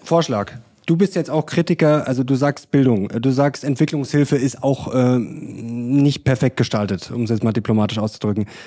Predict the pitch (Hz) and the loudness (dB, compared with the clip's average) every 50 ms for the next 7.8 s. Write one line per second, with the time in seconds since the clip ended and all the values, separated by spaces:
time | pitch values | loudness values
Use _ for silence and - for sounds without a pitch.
0 | - _ - 131 160 202 202 185 175 175 175 165 156 139 - - 123 120 117 110 | -20 _ -2 0 2 2 2 2 2 2 2 2 2 0 0 0 0 0 0 0
1 | 107 - - 143 156 196 - 190 - 123 120 147 185 196 - - 190 185 196 208 | -2 -2 -2 -2 -2 -2 -2 -4 -6 -4 -2 -2 -2 -2 -2 -2 -2 0 2 2
2 | 220 240 - - - - - _ - 147 160 180 190 180 170 147 147 135 139 123 | 0 0 -2 -6 -16 -20 -20 _ -6 -2 0 2 2 2 2 2 0 0 -2 -2
3 | - - 202 196 - - 208 208 208 202 - 151 135 151 143 120 131 160 185 180 | 0 0 0 0 0 -2 -2 -2 -2 -2 -2 -2 0 0 0 0 0 0 0 0
4 | - 151 165 175 165 170 160 151 135 143 170 185 170 160 151 147 139 123 139 123 | -2 -2 -2 0 0 0 0 0 0 -2 -4 -2 -2 -2 -2 -2 -2 -4 -2 -2
5 | 123 131 151 190 220 233 - - - - - - - - _ _ - - - 156 | 0 0 0 0 0 -2 -4 -8 -20 -20 -20 -20 -20 -20 _ _ -10 -4 -2 0
6 | 165 156 147 147 135 123 156 170 170 160 151 147 160 190 190 180 160 - 143 - | 2 2 2 0 0 0 0 2 4 4 4 4 4 4 4 2 2 0 -4 -6
7 | - 139 127 131 156 175 139 131 - 131 131 147 143 - - | -4 -2 -2 0 0 0 0 0 0 0 0 0 0 -4 -8